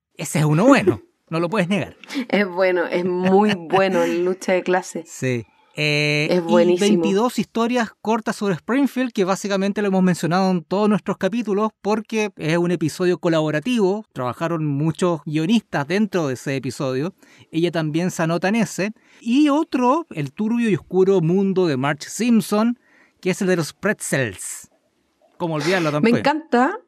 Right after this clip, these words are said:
Speaker 2: pero me gusta mucho porque ella como que ha escrito capítulos como de mujeres, así como de Marge. Básicamente, en Lucha de Clases en Springfield es buenísimo, es muy bueno.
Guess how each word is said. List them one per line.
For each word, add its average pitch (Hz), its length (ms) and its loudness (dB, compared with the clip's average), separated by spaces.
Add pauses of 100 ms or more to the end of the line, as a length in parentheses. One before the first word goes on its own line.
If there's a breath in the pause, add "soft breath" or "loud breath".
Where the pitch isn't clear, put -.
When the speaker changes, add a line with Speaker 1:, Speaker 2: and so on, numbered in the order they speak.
(180)
Speaker 2:
pero 214 180 4
me 220 100 2
gusta 262 280 2
mucho 302 400 2
porque 277 340 4
ella 294 160 6
como 269 280 4
que 233 600 4 (260)
ha 220 80 0
escrito 262 340 -2
capítulos 269 960 -2
como 247 680 -6
de 226 100 -6
mujeres, 233 580 -6
así 220 220 -10
como 220 300 -4 (100)
de 208 160 -6
Marge. - 420 -6 (180)
Básicamente, 208 760 -2 (260 loud breath)
en 190 120 0
Lucha 214 320 0
de 202 80 -4
Clases 220 640 -6
en 196 120 -4
Springfield 233 800 -2 (100)
es 196 260 -8
buenísimo, 196 960 -2
es - 260 -8
muy 208 480 0
bueno. 208 500 -6